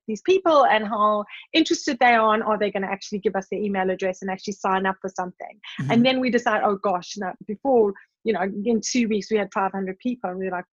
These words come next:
Speaker 1: "Well, we
Speaker 2: Wow.
Speaker 1: better build something."
Speaker 2: Yeah.
Speaker 1: Yeah. So we were kind of building it on the fly. And then we'd, um, so they were signing up for an email subscription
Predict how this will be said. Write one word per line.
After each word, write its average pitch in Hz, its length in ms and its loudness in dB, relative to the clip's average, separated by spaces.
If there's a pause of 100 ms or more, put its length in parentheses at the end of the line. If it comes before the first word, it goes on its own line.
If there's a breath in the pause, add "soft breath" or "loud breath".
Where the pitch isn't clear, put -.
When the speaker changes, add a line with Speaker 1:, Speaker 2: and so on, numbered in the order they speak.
(120)
Speaker 1:
"Well, 214 100 0
we 196 80 0
Speaker 2:
Wow. - 140 4
Speaker 1:
better 180 160 -4
build 247 260 2
something." 185 460 -10 (260 loud breath)
Speaker 2:
Yeah. 175 140 6
Speaker 1:
Yeah. 185 220 4
So 208 340 0
we 233 100 2
were 233 140 6
kind 262 260 0
of 240 140 0
building 247 340 4
it 233 80 2
on 226 120 2
the 226 180 -2
fly. 240 420 -2 (560 loud breath)
And 269 160 4
then 269 400 4
we'd, 247 300 0 (120)
um, 214 460 0 (800)
so 240 240 4
they 233 140 6
were 240 80 2
signing 320 320 0
up 262 100 -4
for 254 80 0
an 233 80 0
email 208 300 0
subscription 196 800 -6